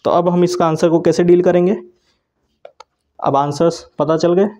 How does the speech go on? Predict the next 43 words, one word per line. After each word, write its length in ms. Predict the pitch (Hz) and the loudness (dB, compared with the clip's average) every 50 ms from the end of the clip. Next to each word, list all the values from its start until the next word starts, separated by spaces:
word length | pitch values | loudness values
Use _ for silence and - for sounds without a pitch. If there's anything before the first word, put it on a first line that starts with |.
| _ _ - | _ _ -2
कि 80 | 151 | 0
रॉक 240 | 147 147 151 151 151 - | 0 2 0 -2 -2 -4
कट 140 | 165 151 | -2 0
आर्किटेक्चर्स 600 | 160 156 151 151 165 156 - 151 147 - 160 151 | 0 0 0 0 -2 -2 -2 -4 -2 0 0 0
जो 120 | 143 147 151 | 2 2 2
है 100 | 151 147 | 2 0
हमको 220 | 147 143 131 147 | 0 -2 -4 -4
पता 240 | 143 - 143 143 147 | -4 -4 -2 -2 -4
चलता 320 | 143 - 139 131 127 151 | -4 -4 -8 -6 -4 -4
है 140 | 139 135 135 | -4 -2 -4
कि 120 | 135 143 143 | -4 -4 -6
भाई 180 | 139 147 143 - | -2 -2 -4 -4
अलग-अलग 520 | - - 143 143 143 139 139 143 139 139 | -2 -4 -2 -2 0 0 0 -2 -2 -2
पीरियड 240 | - 135 131 135 135 | -2 -2 -2 0 -2
में 140 | 143 139 135 | -2 -2 -2
बनाए 280 | 131 131 131 131 131 127 | -2 0 0 0 0 0
गए, 160 | 131 127 127 - - | 0 -2 -4 -4 -4
अलग-अलग 360 | 143 143 143 139 139 143 139 | -4 -4 -2 -2 -2 -2 -2
डायनेस्टी 420 | 135 135 131 131 131 131 - 147 139 | -2 -2 -2 -2 -2 -4 -4 -4 -4
के 80 | 147 | -2
द्वारा 220 | 147 143 135 135 135 | 0 0 0 0 0
बनाए 300 | 127 131 131 131 131 127 | 0 0 0 0 0 0
गए। 160 | 123 - - - _ _ _ _ _ _ _ _ _ _ _ _ | -2 -4 -10 -14 _ _ _ _ _ _ _ _ _ _ _ _
अब 140 | - - - | -8 -4 0
कोई 140 | - 175 175 | 0 2 4
भी 100 | 185 190 | 4 4
डायनेस्टी 520 | 180 180 175 175 175 175 - 180 180 180 180 - - - - - _ _ _ _ _ _ _ | 2 2 0 0 -2 0 2 4 4 4 2 0 -4 -10 -16 -20 _ _ _ _ _ _ _
कोई 120 | - 160 160 | -2 0 2
भी 100 | 160 175 | 2 2
रॉक 200 | 170 170 160 - | 2 0 0 -2
कट 120 | 175 165 160 | -2 0 0
आर्किटेक्चर 460 | 156 156 156 160 160 156 - - 165 | 0 0 0 0 0 0 0 0 0
बनाती 320 | 160 156 151 156 151 160 | 0 2 0 0 2 0
है 60 | 160 | 0
तो 100 | 160 175 170 | 0 0 0
अपने 360 | 160 160 - 180 180 190 208 208 - - _ _ _ _ _ _ _ _ | 0 0 2 2 2 2 2 -2 -4 -12 _ _ _ _ _ _ _ _
उस 280 | - 190 208 - - - - - _ _ _ _ _ _ _ _ | 0 0 0 0 -6 -10 -16 -20 _ _ _ _ _ _ _ _
पीरियड 300 | 160 160 170 180 180 175 | 2 4 4 4 4 2
में 320 | 139 131 127 131 - - _ - | 0 -2 -4 -6 -8 -14 _ -8
जो 180 | 139 131 156 | -2 -2 -2
कि 220 | 156 156 190 190 190 - - - - - - _ - - | 0 0 -4 -4 -4 -6 -10 -14 -20 -20 -20 _ -6 -2
हाईली 440 | 151 147 160 170 175 190 185 175 - - - _ _ _ _ _ _ _ _ _ _ _ _ _ _ _ | 0 0 2 2 2 2 2 -4 -8 -10 -20 _ _ _ _ _ _ _ _ _ _ _ _ _ _ _
एडवांस 480 | - 143 143 151 165 170 180 175 175 - | -2 0 2 2 2 2 0 -2 -4 -10